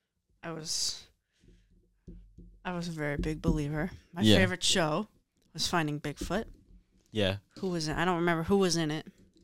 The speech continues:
Speaker 1: but, um, I mean, I thought it was so good. It was, it was perfect. And, like, I totally believed.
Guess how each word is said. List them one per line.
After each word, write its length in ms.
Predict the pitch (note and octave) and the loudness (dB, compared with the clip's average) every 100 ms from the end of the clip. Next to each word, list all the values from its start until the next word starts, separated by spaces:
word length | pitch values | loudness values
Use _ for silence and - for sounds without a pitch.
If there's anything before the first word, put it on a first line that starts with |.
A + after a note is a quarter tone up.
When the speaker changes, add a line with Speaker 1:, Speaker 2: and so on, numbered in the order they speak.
| _ _ | _ _
Speaker 1:
but, 140 | F3 | -4
um, 260 | E3 D#3 D#3+ F3 - _ _ _ _ _ _ _ _ _ _ - - _ | -4 -4 -4 -6 -10 _ _ _ _ _ _ _ _ _ _ -20 -20 _
I 60 | E3+ | -10
mean, 180 | E3 D#3 | -8 -6
I 100 | E3+ | -4
thought 180 | F#3 E3+ | -4 -4
it 60 | |
was 100 | E3 - | -4 -6
so 140 | F#3 | -6
good. 200 | E3+ E3+ | -6 -6
It 80 | D3+ | -6
was, 320 | E3 D#3 - - | -4 -4 -4 -10
it 80 | |
was 120 | E3+ - | -18 -20
perfect. 600 | - F3+ - - - - _ _ _ _ _ _ _ | -14 -14 -12 -16 -18 -20 _ _ _ _ _ _ _
And, 80 | E3 D#3+ | -20 -20
like, 240 | E3+ C#3 - _ _ _ _ _ _ _ _ - | -20 -20 -20 _ _ _ _ _ _ _ _ -20
I 40 | |
totally 340 | - G#3 G#3 G#3 | -6 -2 0 -2
believed. 680 | F#3+ F#3+ F#3+ F#3+ F#3+ - | -2 0 2 0 -4 -12